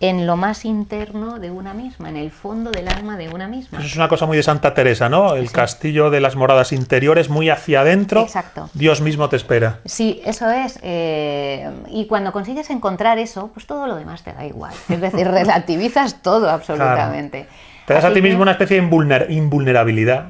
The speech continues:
Speaker 2: ¿eh?
Speaker 1: Exacto.
Speaker 2: Ahí están las miserias del mundo y luego estoy yo, por
Speaker 1: Sí.
Speaker 2: decirlo así.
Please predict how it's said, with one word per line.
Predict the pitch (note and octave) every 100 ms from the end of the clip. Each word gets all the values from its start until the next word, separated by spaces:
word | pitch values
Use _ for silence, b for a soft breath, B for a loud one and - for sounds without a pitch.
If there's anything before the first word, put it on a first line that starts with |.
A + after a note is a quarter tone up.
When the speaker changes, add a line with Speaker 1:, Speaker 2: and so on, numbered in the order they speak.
| - -
Speaker 2:
¿eh? |
Speaker 1:
Exacto. | F#3+ G#3 G#3+ F#3+
Speaker 2:
Ahí | B2 A#2+ B2+
están | - C#3+
las | D3
miserias | D#3+ E3 E3+ D#3
del | D#3+
mundo | E3+ F#3+ G#3+ D#3
y |
luego | B2 D3+
estoy | D3+ C3+
yo, | G2+ F#2 - -
por | F#3+
Speaker 1:
Sí. | E3
Speaker 2:
decirlo | C3 A2+
así. | A2